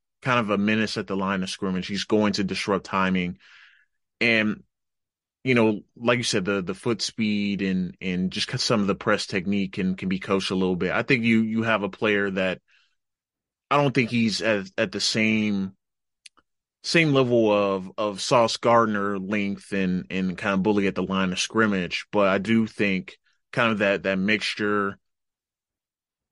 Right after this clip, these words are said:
of, of length, you know, size, you know, being able to get his hands on footballs. We would like to see a little bit more ball production,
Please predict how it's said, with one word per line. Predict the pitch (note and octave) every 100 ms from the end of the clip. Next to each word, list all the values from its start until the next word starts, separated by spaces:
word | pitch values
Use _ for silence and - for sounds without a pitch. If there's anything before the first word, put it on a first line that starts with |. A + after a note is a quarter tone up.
| _ _ _ -
of, | A2 G2+ -
of | F2+
length, | G#2 A#2 A2+ A2+ - _ _ -
you | G#2+
know, | G2 F2
size, | - G#2+ G2+ G2 F#2+ -
you | G#2+
know, | F#2+
being | G#2+ G#2+
able | G2+ G2
to |
get | G2 G2
his | G2
hands | G#2 G2 G2+ F#2+ -
on | G2 G2
footballs. | F#2+ A2 G2 G2+ G2 G2 F#2 - _ _ -
We |
would | B2+ C#3
like | C#3+ C#3
to |
see | C3+ - B2+
a |
little | A2+ B2
bit | B2+
more | A#2 A#2
ball | G2 G#2 -
production, | B2 A2+ A2+ - A#2+ A#2+